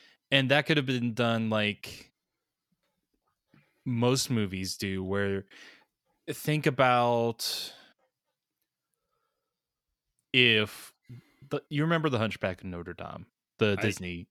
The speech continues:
Speaker 1: animated film.
Speaker 2: Yes.
Speaker 1: Okay. Um, it opens up not with, "Hey, I'm a hunchback." It gives that little backstory of, uh, this character who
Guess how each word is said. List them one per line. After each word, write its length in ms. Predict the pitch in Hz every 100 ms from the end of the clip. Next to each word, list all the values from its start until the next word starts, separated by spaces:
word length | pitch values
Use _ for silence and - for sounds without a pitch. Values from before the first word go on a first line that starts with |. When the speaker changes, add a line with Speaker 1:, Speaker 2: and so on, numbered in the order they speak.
| -
Speaker 1:
animated 400 | 98 92 87 87
film. 300 | - - - -
Speaker 2:
Yes. 480 | 123 107 - - - _ _ _ 113
Speaker 1:
Okay. 240 | 104 92 - - - - - _
Um, 520 | 113 110 107 104 104 -
it 180 | 139 160
opens 500 | 127 139 135 123 110
up 340 | 117 113 110 - - _ -
not 760 | 113 117 131 175 185 - - - _ _ _ _ _ _
with, 480 | 127 131 123 117 - _
"Hey, 240 | 127 143
I'm 140 | 104 101
a 60 |
hunchback." 640 | 98 135 - 92 85 - - _ -
It 320 | 120 113 107 - _ 120
gives 340 | 123 123 120
that 200 | 131 120
little 220 | 113 107 101
backstory 760 | 110 104 - - 110 104 101
of, 520 | - 98 98 98 95 - - - - _ _
uh, 880 | 113 107 104 104 101 101 101 101 101 - - _ -
this 400 | 117 107 - - -
character 720 | 131 120 113 - 117 113 107
who 360 | 110 104 113